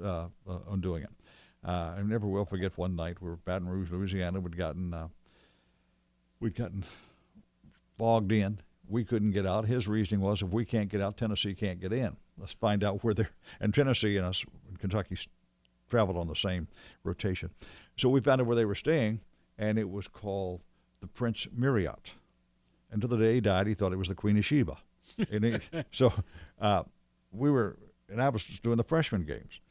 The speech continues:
So we, Kay Wood and some other people and I went out to eat. We, in a great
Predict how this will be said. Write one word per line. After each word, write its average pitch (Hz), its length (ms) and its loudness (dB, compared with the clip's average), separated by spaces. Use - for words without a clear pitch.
So 117 140 2
we, 143 180 6
Kay 117 140 0
Wood 113 280 4
and 80 180 -6
some 92 180 -6
other 101 140 -2
people 95 280 -6
and 92 80 -2
I 95 40 -2
went 92 180 -2
out 92 140 -4
to 95 80 -4
eat. 98 140 -4
We, 95 180 -8
in 95 120 -14
a 90 60 -16
great 95 200 -6